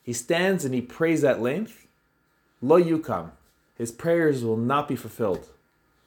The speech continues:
Why? Ki kaspehu, because he's only inspired to daven for the sake of money. The meaning of that and the takeaway is that our davening to Hashem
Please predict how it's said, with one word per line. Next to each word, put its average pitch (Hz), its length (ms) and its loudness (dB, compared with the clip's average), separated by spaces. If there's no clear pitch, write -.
Why? 113 480 2
Ki 175 160 -2
kaspehu, 104 720 0
because 135 300 -2
he's 143 140 2
only 190 300 2
inspired 175 520 0
to 156 100 0
daven 180 640 0
for 151 100 0
the 139 80 0
sake 156 300 -2
of 123 100 0
money. 98 300 -4
The 131 60 0
meaning 190 360 4
of 107 120 -2
that 101 520 -4
and 127 160 -4
the 123 60 0
takeaway 123 500 -2
is 82 400 -10
that 139 120 4
our 147 140 4
davening 180 500 0
to 156 80 -8
Hashem 123 600 -6